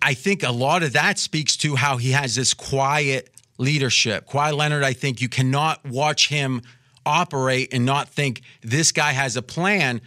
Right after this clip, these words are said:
This guy has a North Star." What does North Star mean? Something that guides him.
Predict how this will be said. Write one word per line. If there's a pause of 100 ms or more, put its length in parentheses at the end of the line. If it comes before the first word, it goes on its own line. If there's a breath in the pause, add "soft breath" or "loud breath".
(240 soft breath)
This
guy
has
a
North
Star."
What
does
North
Star
mean? (420 loud breath)
Something
that
guides
him.